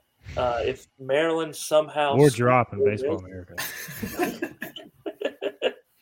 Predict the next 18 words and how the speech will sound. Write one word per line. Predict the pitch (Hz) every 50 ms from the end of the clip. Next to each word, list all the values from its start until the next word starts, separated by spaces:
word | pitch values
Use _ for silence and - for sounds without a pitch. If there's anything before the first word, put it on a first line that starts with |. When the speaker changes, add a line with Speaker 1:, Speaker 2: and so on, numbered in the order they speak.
| _ _ _ - _ _ -
Speaker 1:
If | 208 196 - - 160 156
Maryland | 156 156 156 180 202 214 208 202
somehow | 202 - 196 180 185 185 180
sweeps | 180 - - 180 180 180 - 185
Ole | 165 156 151
Miss, | 156 175 196 196 - - - _
they | 120 135 139 143
will | 147 147
jump | 147 131 104 87 -
us. | 71 - -
So | - - - 143 135 139 131 127 123 120 _ _ _ _ _ _ _ _ _ -
take | - 143 - -
that | 139 113 - -
for | - 117
what | 110 107
it's | 110 104 -
worth, | 131 127 127 123
too. | - - 113 107 113 113